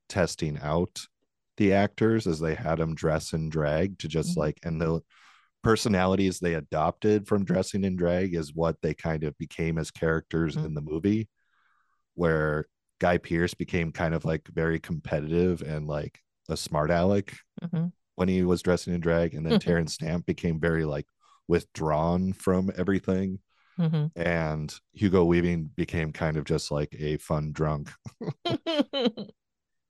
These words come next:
Speaker 1: And kind of like what you were saying earlier, what I really liked is that the movie didn't shy away from,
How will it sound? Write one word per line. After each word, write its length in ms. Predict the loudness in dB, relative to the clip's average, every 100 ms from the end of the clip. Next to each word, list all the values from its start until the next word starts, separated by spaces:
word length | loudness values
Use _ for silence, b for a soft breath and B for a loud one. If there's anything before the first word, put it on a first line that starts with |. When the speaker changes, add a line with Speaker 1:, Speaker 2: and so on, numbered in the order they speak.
| _ _ _ _ -2
Speaker 1:
And 260 | 2 2 -2 _ _ 0
kind 160 | 2
of 100 | 4
like 200 | 4 4
what 180 | 4 4
you 120 | 4 2
were 80 |
saying 280 | 0 -2 -4
earlier, 360 | -2 0 0 0
what 120 | 2
I 40 |
really 240 | 4 4 4
liked 420 | 2 -2 -4 -14 -6
is 160 | -4 2
that 300 | 4 2 0
the 100 | 0
movie 300 | 4 4 4
didn't 280 | 2 0 0
shy 280 | 0 2 2
away 340 | 2 0 -2
from, 580 | -2 0 2 2 0 -4